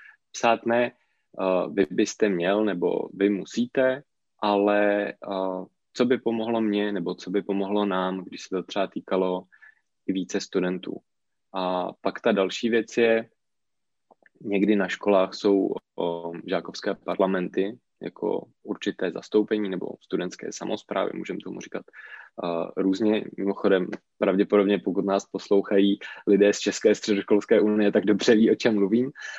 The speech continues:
A to může být určitá, určitá forma, a, nějakého jako připomínkovacího místa.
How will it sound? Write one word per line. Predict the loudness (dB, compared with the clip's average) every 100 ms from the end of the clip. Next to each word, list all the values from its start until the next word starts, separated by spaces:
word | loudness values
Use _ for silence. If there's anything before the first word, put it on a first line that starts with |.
| -6
A | 0 2 4
to | 4
může | 2 2 2
být | 0 -4
určitá, | -6 -6 -2 2 2 0 -8 _ _ -12
určitá | -8 -2 0 0
forma, | -2 -2 -2 -4 _ _ -8
a, | -6 -6
nějakého | -6 -8 -4 -6
jako | -6
připomínkovacího | -6 -4 -2 -2 -2 -4 -6 -6 -6 -4
místa. | -4 -6 -8 -8